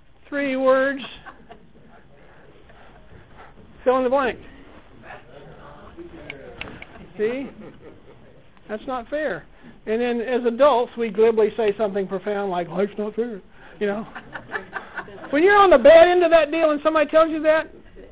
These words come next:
I mean, what do you, you just wanna punch 'em out, don't you? I mean, I, I'm a pretty mild guy, but that, you know, I don't wanna hear that. So, <clears throat>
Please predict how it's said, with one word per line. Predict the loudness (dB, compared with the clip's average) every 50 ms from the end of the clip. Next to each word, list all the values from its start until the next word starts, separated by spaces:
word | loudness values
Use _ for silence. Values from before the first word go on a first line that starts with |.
| -20 -20 -14 -10
I | -8
mean, | -4 -4
what | -2
do | -2 -2
you, | -4 -4
you | -6
just | -6 -4
wanna | -4 -6 -6
punch | -6 -6 -6 -6 -6
'em | -6
out, | -6 -8 -8 -6
don't | -6 -6 -6 -6
you? | -8
I | -8
mean, | -6 -6 -6
I, | -8 -8 -10 -12 -16 -20 -20 -20 -20 -20 -20 -20 -20 -20 -20 -20 -20 -20 -20 -18 -14
I'm | -12 -8
a |
pretty | -4 -2 -2 -2
mild | -2 -2 -4 -6 -6
guy, | -4 -4 -4 -4 -6
but | -8 -10
that, | -12 -12 -14 -16 -20 -16
you | -14 -12
know, | -10
I | -8
don't | -10 -10
wanna | -10 -10
hear | -12 -14
that. | -14 -16 -18 -20 -20 -20 -20 -20 -20 -20 -20 -4 0
So, | 2 4 4 4 2 0 -4
<clears throat> | -8 -8 -8